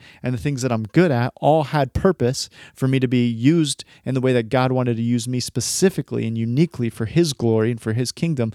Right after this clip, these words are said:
I'm preaching now, but, uh, <laughs> that's a good episode. You should go back and listen to that episode,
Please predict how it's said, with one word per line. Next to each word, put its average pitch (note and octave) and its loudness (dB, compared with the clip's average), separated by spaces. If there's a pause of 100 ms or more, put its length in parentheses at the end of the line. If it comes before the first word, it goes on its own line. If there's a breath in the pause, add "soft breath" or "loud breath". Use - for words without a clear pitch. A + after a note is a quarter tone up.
(460 loud breath)
I'm G#2 -8
preaching B2+ -4
now, C#3+ 2
but, A#2+ 0
uh, A2+ -2
<laughs> - -14
that's F#3+ 4
a C4 -2
good A3 4
episode. E3 2
You C#3 0
should E3 -4
go F3+ 2
back D#3 2
and C#3+ 0
listen C3+ -2
to A#2+ 0
that A2+ -2
episode, A2+ 0